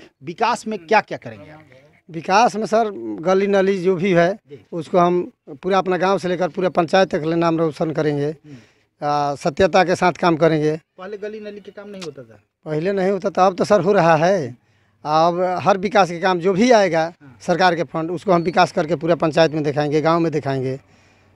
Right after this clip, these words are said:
Speaker 2: इसके लिए हम तैयार हैं और हर ढंग से विकास के काम करेंगे।
Speaker 1: क्या क्या कमियां पंचायत में आपको दिखी थी,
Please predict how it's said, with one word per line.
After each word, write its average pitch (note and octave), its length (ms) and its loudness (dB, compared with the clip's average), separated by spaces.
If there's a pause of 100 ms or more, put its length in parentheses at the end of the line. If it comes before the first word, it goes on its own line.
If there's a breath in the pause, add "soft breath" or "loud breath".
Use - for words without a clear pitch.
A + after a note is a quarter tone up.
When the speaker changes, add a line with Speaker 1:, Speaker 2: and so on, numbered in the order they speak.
(100)
Speaker 2:
इसके E3 240 -2
लिए F3 220 4
हम E3+ 380 0 (100)
तैयार F3+ 240 6
हैं A#3 260 -2
और E3 240 0
हर F3 180 4
ढंग F3 200 2
से F3+ 120 -2
विकास D#3 320 0
के D3+ 100 -2
काम C#3+ 200 0
करेंगे। B2+ 360 -2
Speaker 1:
क्या A#3 280 -6
क्या B3+ 140 -6
कमियां A#3+ 360 -2
पंचायत A3 440 2
में G#3 60 0
आपको F#3+ 240 2
दिखी D#3+ 260 -4
थी, - 160 -16